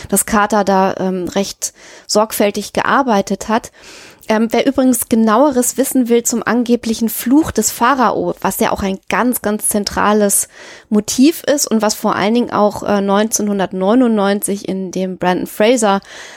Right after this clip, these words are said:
ähm, Mumienfilm sehr, sehr intensiv dargestellt wird, ähm, der müsste sich die Hoaxilla-Folge zum Thema Flüche anhören. Da gehen wir nicht nur auf, äh, Tut-, äh, Tutanchamun ein,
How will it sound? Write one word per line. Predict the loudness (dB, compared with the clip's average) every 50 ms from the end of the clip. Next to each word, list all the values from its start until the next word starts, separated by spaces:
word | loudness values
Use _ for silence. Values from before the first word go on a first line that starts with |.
| -20 -20 _
ähm, | -6 -2 -2 0 0 0 0 -2 -4 -6 -10 -14 _ _ _ _
Mumienfilm | 2 4 6 6 6 6 4 2 0 -2 0 2 4 4 4 4 2 -2 -6 -10 _ -20 _ _ _ _ -20 -20 -20 _
sehr, | -12 -4 0 2 2 4
sehr | 2 0
intensiv | 0 -2 -4 -4 -4 0 0 -2 -2 0
dargestellt | 0 0 0 0 0 -2 -4 -2 0 2 2 2 2 0 -2 -4 -2
wird, | 2 2 2 2 2 -2 -12 -18 -20 -20 -20 -20 -20 -10 _
ähm, | 0 0 2 2 0 -2 -6 _ _ -10 _ 2
der | 4 4 4 4 2
müsste | 2 4 4 4 4 2 2 0 0
sich | 0 0 -2 -2
die | -4 -4 -4
Hoaxilla-Folge | -4 -8 -8 _ _ -10 -10 -6 -2 0 0 2 2 2 0 0 -2 -4 0 2 2 2 2 2 0 -4 -4
zum | -4 -4 -4 -6
Thema | -2 -2 0 0 2 0 0
Flüche | -2 -6 -6 -2 2 4 6 6 6 4 2 0 0 2 2 0 -4 -8 _ -20 -20 -20 -20 -20 -20 _ _
anhören. | -2 0 0 0 0 0 2 4 4 4 4 4 4 2 2 2 0
Da | 0 -2 0
gehen | 0 0 2 2 2 2
wir | 2
nicht | 0 0 -2 -4 -2 0
nur | 2 4 4 4 4 2 2 0 0
auf, | 2 4 4 4 2 0 -4 -8 -2 2
äh, | 2 2 2
Tut-, | 2 0 -2 0 0
äh, | -2 -2 -2 -8 -14 _ -2 0 0 0 2
Tutanchamun | 0 -2 0 0 0 -2 -2 -2 -2 0 0 2 2 2 2
ein, | 2 2 0 2 4 4 2